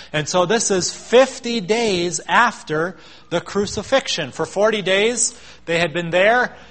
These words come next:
wandering around, doing their thing, and then Jesus told them to go up into the upper room or to, to wait for the Holy Spirit. And so for ten days, they were praying, they were examining their hearts, they were,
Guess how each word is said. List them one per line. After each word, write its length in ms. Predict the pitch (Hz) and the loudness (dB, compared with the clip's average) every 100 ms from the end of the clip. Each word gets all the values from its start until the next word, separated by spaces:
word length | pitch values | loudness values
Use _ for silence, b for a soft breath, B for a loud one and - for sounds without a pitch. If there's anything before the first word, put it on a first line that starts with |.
| B - | B -6
wandering 400 | 143 190 208 208 | 4 4 6 2
around, 400 | 202 208 233 175 | 4 4 4 2
doing 280 | 190 220 202 | -2 -2 2
their 160 | 208 | 2
thing, 320 | 190 208 226 233 | 2 0 0 0
and 80 | |
then 140 | 190 180 | -2 -2
Jesus 380 | 151 214 202 190 | -2 -2 -2 0
told 240 | 208 220 | 2 4
them 100 | 220 196 | 2 -4
to 100 | 185 | -2
go 240 | 196 214 | 2 6
up 200 | 202 214 | 6 4
into 280 | 208 190 196 | -4 -6 -6
the 180 | 190 165 | -4 2
upper 300 | 196 202 214 | 2 4 2
room 280 | 202 220 233 | 2 2 2
or 120 | 180 | 0
to, 320 | - 196 170 | 0 -4 -4
to 160 | - 180 | -6 -2
wait 260 | 185 220 | 0 0
for 80 | 208 | 0
the 80 | 190 | 0
Holy 160 | 196 | 0
Spirit. 320 | 196 196 202 214 | -2 -2 -4 -4
And 120 | 185 | -4
so 160 | 190 | -6
for 200 | 180 190 | -4 -6
ten 440 | 175 - 214 226 220 | -6 -4 -2 -2 0
days, 520 | 240 233 202 208 - B B B - | 0 2 0 -2 -6 B B B -6
they 160 | 160 | -4
were 160 | 185 185 | -2 -4
praying, 600 | 185 233 254 233 185 165 | -4 0 2 2 0 -4
they 140 | 170 190 | -4 0
were 200 | 185 185 | 2 0
examining 720 | 147 135 214 262 233 202 190 | 0 0 2 2 0 -4 0
their 200 | 190 190 | 0 2
hearts, 520 | 170 277 202 - - B B B | 4 4 4 0 -12 B B B
they 180 | 175 208 | 0 2
were, 400 | 202 202 190 - | 4 4 4 2